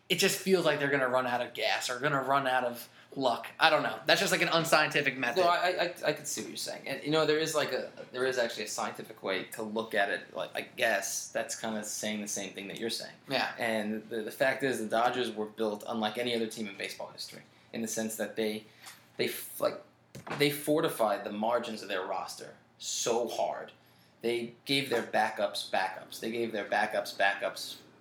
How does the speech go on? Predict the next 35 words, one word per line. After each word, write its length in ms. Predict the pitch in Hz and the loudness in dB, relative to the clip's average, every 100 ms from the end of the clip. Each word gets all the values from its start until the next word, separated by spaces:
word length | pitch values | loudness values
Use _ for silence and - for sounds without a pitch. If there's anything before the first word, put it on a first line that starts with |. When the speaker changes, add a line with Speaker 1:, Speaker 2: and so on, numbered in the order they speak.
| - | -2
Speaker 2:
backups, 600 | - 90 - - - - 120 | 2 2 0 -10 -12 -12 -4
and 80 | |
not 220 | 120 120 - | 0 0 0
just 320 | 113 - - - - 113 | -4 -6 -12 -20 -12 -4
minor 280 | 113 110 | -2 0
league 220 | 110 101 - | -2 -4 -4
players, 340 | 104 95 - | -4 -4 -6
replacement 480 | 107 120 117 113 95 | -6 -4 -4 -6 -12
level 160 | 101 | -14
players, 340 | - 120 - - | -12 -10 -10 -10
like, 140 | - - - - - - - _ _ - | -12 -12 -20 -20 -20 -20 -20 _ _ -2
veterans 640 | 127 117 101 - - - - | 2 2 0 -8 -14 -14 -12
who 120 | 107 | -10
are 40 | 98 | -6
skilled, 580 | - - 110 - - - - - | -4 0 -2 -2 -8 -18 -16 -4
who 80 | |
make 200 | 110 110 | -2 -2
some 180 | - 107 | -4 -2
money. 300 | 110 104 90 - - - - - | -2 -2 -4 -14 -20 -20 -14 -2
They 80 | 151 | 2
have 120 | 156 | 4
all 120 | 143 | 2
the 80 | 127 | 0
resources 560 | 120 113 110 107 - - | -2 -2 -2 -4 -6 -10
to 60 | - | -8
do 140 | 104 95 | -8 -8
that. 200 | - - | -10 -10
Like, 160 | 71 - | -8 0
they're 160 | 151 | 2
not 180 | 170 156 | 2 2
a 60 | 139 | 0
team 340 | - 147 139 | -2 -2 -2
that's 160 | 113 - | -2 -6
twenty-five 680 | - 113 110 104 107 101 - | -8 -4 -4 -2 -4 -4 -8
deep. 260 | 101 - | -10 -10